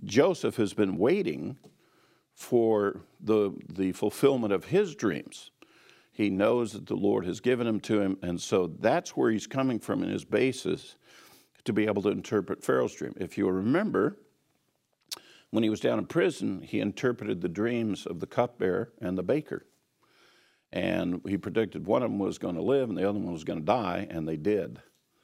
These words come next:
just as he had interpreted their dreams, uh, for it. So we have a lot of information about dreams and principles of interpreting dreams and so forth. This Torah portion, in my opinion,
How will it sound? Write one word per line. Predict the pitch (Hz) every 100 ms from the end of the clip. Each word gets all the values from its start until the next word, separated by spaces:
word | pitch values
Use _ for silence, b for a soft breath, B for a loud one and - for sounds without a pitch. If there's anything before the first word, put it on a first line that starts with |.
| _ _ _
just | - 98 -
as | - 90 87 -
he | - 87
had | 85
interpreted | 87 - 101 - -
their | 85 71
dreams, | 101 98 - - - - - - -
uh, | 82 73
for | - - 98
it. | - B B B B B
So | -
we | 131 127
have | 120
a |
lot | 98 110 123
of | 123 107
information | 104 110 101 107 - 80
about | 82 80 -
dreams | - 110 123 120 117 107 - -
and | -
principles | - 113 110 - 101 90
of | 78
interpreting | 90 - 113 - - 101
dreams | 87 98 95 92 82 -
and | -
so | 117 101
forth. | 71 - B B B B B -
This | 87 123 156 160 - - 104
Torah | - 143 113
portion, | 98 80 - 80
in | 92
my | 92 107 110
opinion, | 82 117 98 -